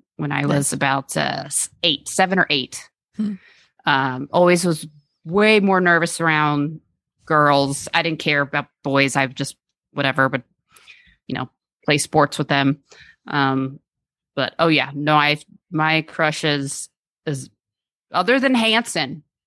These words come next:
Speaker 1: um, the band,
Speaker 2: <laughs>
Speaker 1: all
Speaker 2: And to
Speaker 1: my
Speaker 2: be
Speaker 1: crushes
Speaker 2: fair,
Speaker 1: <laughs> were
Speaker 2: they
Speaker 1: on
Speaker 2: kinda
Speaker 1: one.
Speaker 2: look
Speaker 1: Taylor
Speaker 2: like
Speaker 1: Hanson.
Speaker 2: girls.
Speaker 1: Taylor Hanson.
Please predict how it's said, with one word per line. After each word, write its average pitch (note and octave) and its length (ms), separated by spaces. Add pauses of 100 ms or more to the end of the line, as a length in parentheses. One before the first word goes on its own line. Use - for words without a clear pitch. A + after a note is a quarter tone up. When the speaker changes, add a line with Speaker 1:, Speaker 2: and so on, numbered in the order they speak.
(140)
Speaker 1:
um, C#3+ 320
the D3 100
band, D#3+ 300 (420)
Speaker 2:
<laughs> - 280
Speaker 1:
all E3+ 200
Speaker 2:
And E3 80
to E3 40
Speaker 1:
my E3 80
Speaker 2:
be D3+ 60
Speaker 1:
crushes F3 540
Speaker 2:
fair, - 80
Speaker 1:
<laughs> F#3+ 140
were G#3+ 120
Speaker 2:
they A3 120
Speaker 1:
on G#3+ 160
Speaker 2:
kinda A3 260
Speaker 1:
one. F#3 100
Speaker 2:
look G#3 240
Speaker 1:
Taylor A#3+ 260
Speaker 2:
like A#3 160
Speaker 1:
Hanson. A#3+ 300
Speaker 2:
girls. - 420
Speaker 1:
Taylor D4 360
Hanson. C#4 720